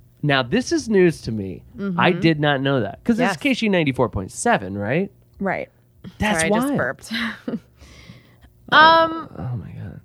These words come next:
Speaker 2: so, yeah, back before we existed, the frequency, and I don't, I'm not gonna explain this well 'cause I wasn't there, but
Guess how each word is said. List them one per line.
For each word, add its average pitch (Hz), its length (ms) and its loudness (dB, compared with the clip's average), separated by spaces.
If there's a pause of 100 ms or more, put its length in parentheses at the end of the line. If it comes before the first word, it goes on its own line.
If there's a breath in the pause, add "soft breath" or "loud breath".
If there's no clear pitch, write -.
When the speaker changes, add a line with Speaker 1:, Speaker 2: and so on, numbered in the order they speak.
Speaker 2:
so, 277 320 2
yeah, 262 460 4 (200)
back 240 300 2
before 233 320 -4
we 196 280 -8
existed, 240 720 -2 (1080)
the 202 160 -8
frequency, 233 640 -8
and 202 80 -2
I 196 80 0
don't, 196 120 0
I'm 196 80 -6
not 175 140 -2
gonna 170 120 -6
explain 165 340 -6
this 160 200 -4
well 151 160 0
'cause 151 140 -8
I 156 100 0
wasn't 147 340 -8
there, 151 200 -4
but 139 240 -8